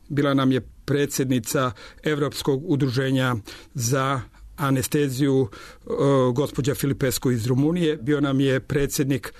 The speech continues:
Svetskog udruženja anesteziologa iz Engleske, to je doktor Wilkinson,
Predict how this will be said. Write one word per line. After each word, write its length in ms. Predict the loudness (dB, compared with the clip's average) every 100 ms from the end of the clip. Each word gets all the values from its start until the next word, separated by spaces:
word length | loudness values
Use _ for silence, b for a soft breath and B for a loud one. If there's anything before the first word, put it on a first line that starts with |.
| B
Svetskog 600 | -10 -2 0 0 -2 -2
udruženja 600 | 0 0 0 0 0 0
anesteziologa 1000 | 0 0 0 0 2 2 2 2 0 -2 -8 B B B -2
iz 300 | 0 2 2
Engleske, 560 | 0 2 0 0 -2 -2
to 180 | 0 0
je 100 | 0
doktor 480 | -2 0 0 0 -4 B B B
Wilkinson, 920 | -2 0 0 0 0 0 2 2